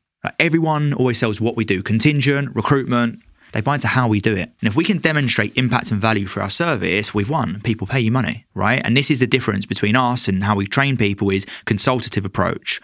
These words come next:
productization, offering a service and a solution to a pain and a problem, and how we can demonstrate that, how we can make impact and value for our service. And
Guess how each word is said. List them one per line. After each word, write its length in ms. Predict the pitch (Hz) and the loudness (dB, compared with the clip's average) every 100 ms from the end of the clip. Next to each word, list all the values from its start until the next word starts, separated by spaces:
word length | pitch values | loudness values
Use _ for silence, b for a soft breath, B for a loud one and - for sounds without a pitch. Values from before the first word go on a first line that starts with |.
| - | -2
productization, 800 | 139 131 117 104 98 107 - 92 104 | -2 2 0 2 0 0 0 0 -2
offering 260 | 104 104 | -2 -2
a 80 | 92 | 0
service 480 | - 139 131 113 110 | 0 2 2 0 0
and 80 | 98 | 0
a 60 | |
solution 500 | 95 113 113 110 98 | 2 2 2 2 0
to 260 | 92 98 92 - | 0 0 0 -2
a 40 | |
pain 360 | - 110 107 98 | -4 0 0 0
and 120 | 92 | -2
a 40 | |
problem, 520 | - 120 107 78 95 - | -2 -4 -2 -4 -4 -2
and 140 | 104 | 0
how 160 | 95 113 | 2 0
we 60 | |
can 140 | 110 101 | 2 0
demonstrate 600 | - 143 117 - 92 95 | 0 0 0 0 0 0
that, 220 | 87 90 | 0 0
how 100 | 104 | 0
we 80 | 104 | 0
can 100 | 101 | 0
make 200 | 98 - | 0 0
impact 420 | 139 120 107 - | 0 0 -2 -2
and 80 | 101 | -2
value 280 | 98 98 98 | 0 0 -2
for 180 | - 98 | -4 -4
our 60 | |
service. 580 | 95 120 110 98 107 - B B B B - | 0 0 0 -2 -4 -8 B B B B 0
And 300 | 107 107 | 2 2